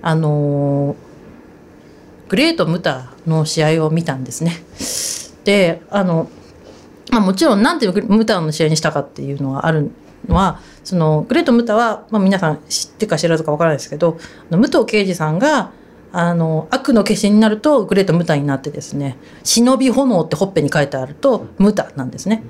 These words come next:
でもそれは神奈月さんとかがよく真似されてます。よくあの、やってらっしゃると思うんですけど、まあ、忍び炎ってきたら、あ、ムタだっていう感じなんですけれども、そのムタに、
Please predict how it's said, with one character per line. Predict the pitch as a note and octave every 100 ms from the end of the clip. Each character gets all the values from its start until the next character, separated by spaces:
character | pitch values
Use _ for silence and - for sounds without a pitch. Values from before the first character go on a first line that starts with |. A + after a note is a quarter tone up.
| - - - - G#3+
で |
も | G#3
そ | F#3+
れ | G3+
は | G#3 - - - - -
神 | - A3
奈 | A3 G#3+
月 | E3
さ | - C#3
ん |
と | -
か | -
が | C3 B2+ - -
よ | - F3+
く | D#3
真 | C#3
似 | C#3+
さ | D3+
れ | C#3
て | D#3
ま | D3 C3+
す。 | -
よ | F#3+
く | D#3+
あ | C#3+
の、 | C3+ C3+ C3+ - -
や |
っ | D3+
て | D#3
ら | E3
っ |
し |
ゃ | E3+
る | D#3+
と |
思 | C#3 C#3+
う |
ん |
で | C#3
す | -
け | D3
ど、 | D3+
ま | D3+ - - -
あ、 |
忍 | F3+ A3 A3+
び | A#3
炎 | C#4+ D4+
っ | -
て | -
き |
た | -
ら、 | F3 G3
あ、 |
ム | G#3 A#3
タ | F#3
だ | F3
っ | F#3 -
て | -
い | D3+
う | C#3+
感 | D3
じ | D3
な | D3+
ん | D3
で |
す | D3
け | -
れ | D3
ど | D#3+
も、 | D#3 - - -
そ | -
の |
ム | G3 F#4
タ | F#4+ D4+
に、 | F#3 A3+ G3+ D#3+